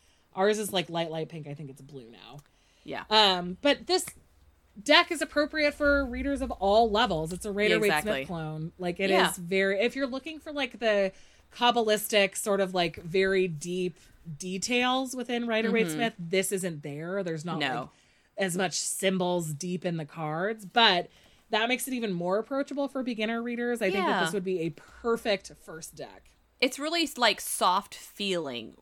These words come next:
Speaker 2: Like, when you look at the images itself, like, it doesn't look, like, as art driven as, like, Ri-, Rider-Waite-Smith does. If
Speaker 1: Yeah,
Speaker 2: that does
Speaker 1: it's,
Speaker 2: make
Speaker 1: like,
Speaker 2: sense.
Speaker 1: simplified.
Speaker 2: It's
Speaker 1: Yeah,
Speaker 2: very, it's kinda
Speaker 1: totally.
Speaker 2: simplified. Like, the line work is much softer. It's, um, it's, um,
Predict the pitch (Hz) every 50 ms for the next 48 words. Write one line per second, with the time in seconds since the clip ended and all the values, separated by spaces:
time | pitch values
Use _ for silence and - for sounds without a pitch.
0 | _ _ 170 160 151 151 - 175 175 175 175 170 180 175 185 180 170 - - 160
1 | 160 160 160 - 185 175 175 170 156 - - 170 151 135 151 151 - 165 160 -
2 | 175 - 185 180 175 208 - - - 185 185 185 196 190 202 - - - _ _
3 | _ - - - - _ - 160 160 160 - - _ - 170 175 170 165 165 170
4 | 170 170 170 165 160 - - - _ _ _ _ _ _ _ _ _ _ 185 185
5 | 202 214 - _ _ _ _ _ _ _ _ _ _ _ _ _ _ - - _
6 | - - 254 262 262 269 269 262 254 233 - 190 185 180 - 185 170 175 180 175
7 | - 175 180 180 170 175 170 170 165 - - - - 180 185 190 - _ _ _
8 | _ - 262 285 302 339 339 - 220 220 208 208 208 190 175 160 160 170 185 226
9 | 233 226 185 240 226 240 247 240 233 - 196 196 180 - - 165 156 147 147 147
10 | 147 147 143 - - - 208 240 214 262 - 240 240 208 170 311 269 262 269 302
11 | 285 269 294 285 - 294 269 269 262 269 262 226 226 208 - - 208 196 185 190
12 | 190 196 208 214 214 220 214 208 208 214 208 208 202 - 190 175 175 190 190 180
13 | - - - - - 262 254 254 - - - - 254 233 226 226 220 208 208 196
14 | - - 196 185 - - 190 180 - - _ _ - - - 208